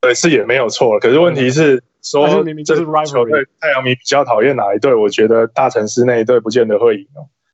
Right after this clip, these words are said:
Speaker 2: OK，OK，呀，因为，
Speaker 1: 对。
Speaker 2: 因为真，真的，真的有P K过的其实是小城市那一队，
Speaker 1: 对。
Speaker 2: 呀，呀。
Speaker 1: 对。
Speaker 2: OK，OK。好，来，第七。
Speaker 1: 然后我的第七名是 Raja Bell。
Speaker 2: 哦，nice，nice。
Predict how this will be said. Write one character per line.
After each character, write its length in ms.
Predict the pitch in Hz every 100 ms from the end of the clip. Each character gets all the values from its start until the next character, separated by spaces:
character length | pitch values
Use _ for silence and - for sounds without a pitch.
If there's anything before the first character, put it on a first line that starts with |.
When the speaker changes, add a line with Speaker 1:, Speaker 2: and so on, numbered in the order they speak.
| _ _
Speaker 2:
OK，OK， 600 | 139 - 127 120 123 113
呀， 200 | 127 123
因 100 | 156
为， 120 | 151 147
Speaker 1:
对。 60 |
Speaker 2:
因 60 | 160
为 80 | 151
真， 160 | - -
真 240 | - 247 269
的， 180 | 220 190
真 200 | 247 254
的 100 | 180
有 100 | 139
P 180 | 202
K 200 | 196 185
过 180 | 190 175
的 140 | 143 127
其 160 | 139
实 100 | 139
是 460 | 139 156 143 143 135
小 200 | 110 110
城 160 | 113
市 160 | 117 143 131
那 100 | 120
一 60 |
队， 180 | 113 117
Speaker 1:
对。 100 | 120
Speaker 2:
呀， 200 | 120 131 -
呀。 180 | - - _ -
Speaker 1:
对。 100 | 110
Speaker 2:
OK，OK。 500 | - 120 - 120 110 - -
好， 120 | 147
来， 140 | 165 170
第 140 | 196
七。 260 | - 185 175 _ _ _ _ 117
Speaker 1:
然 100 | 139
后 140 | 151
我 80 | 127
的 100 | 131
第 100 | 160
七 220 | - 147
名 240 | 139 117
是 240 | 113 139 123
Raja 320 | 120 120 123
Bell。 360 | 123 110 120 135 _ _ _ _ _ _ _ _
Speaker 2:
哦， 460 | 226 285 302 277 226
nice，nice。 1000 | 247 269 233 160 - 196 233 277 220